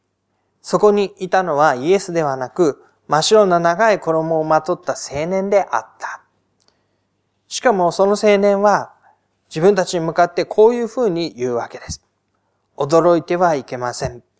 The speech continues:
あなた方は十字架につけられたナザレ人イエスを探しているのでしょう。これはまさに、で、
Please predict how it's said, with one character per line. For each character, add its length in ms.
あ 140
な 180
た 140
方 240
は 260
十 360
字 120
架 160
に 200
つ 120
け 200
ら 180
れ 160
た 220
ナ 200
ザ 180
レ 140
人 320
イ 140
エ 100
ス 240
を 140
探 300
し 100
て 180
い 40
る 120
の 180
で 160
し 120
ょ 240
う。 60
こ 100
れ 80
は 140
ま 140
さ 160
に、 280
で、 300